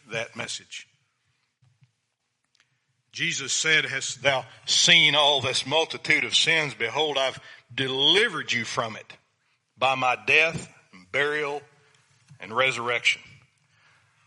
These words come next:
The multitude of the Syrians represented our multitude of sins. A great multitude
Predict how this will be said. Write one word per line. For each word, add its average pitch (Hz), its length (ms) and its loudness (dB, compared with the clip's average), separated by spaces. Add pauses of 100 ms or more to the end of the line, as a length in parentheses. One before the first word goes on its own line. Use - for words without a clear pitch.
(220)
The 107 80 -10
multitude 170 800 0
of 151 120 -2
the 110 80 -4
Syrians 123 640 0
represented 123 880 -2 (640)
our 135 220 2
multitude 131 640 -4
of 104 100 -6
sins. 110 480 -4 (1700)
A 104 60 -8
great 180 420 0
multitude 107 680 -10